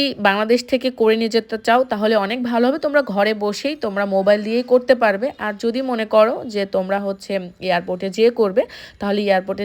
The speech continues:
যেয়ে করতে পারো, but ওখানে অনেক বড় লাইন থাকে, অনেক সময় অনেক লেট হয়ে যায়। সেজন্য আসলে বাংলাদেশ থেকে করে নিয়ে যেটাই অনেক ভালো আমি মনে করি। তাছাড়া কিন্তু নেপালে যেতে কোনো রকম ঝামেলা হয় না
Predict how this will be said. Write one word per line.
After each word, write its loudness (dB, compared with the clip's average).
যেয়ে -2
করতে 2
পারো, 2
but 2
ওখানে -4
অনেক -6
বড় 4
লাইন 0
থাকে, -4
অনেক -6
সময় -4
অনেক -6
লেট 0
হয়ে 6
যায়। 0
সেজন্য 2
আসলে 2
বাংলাদেশ -2
থেকে -4
করে 4
নিয়ে 2
যেটাই 4
অনেক -2
ভালো 6
আমি -2
মনে 0
করি। 2
তাছাড়া 4
কিন্তু -4
নেপালে -2
যেতে -6
কোনো -2
রকম -2
ঝামেলা 0
হয় 4
না -2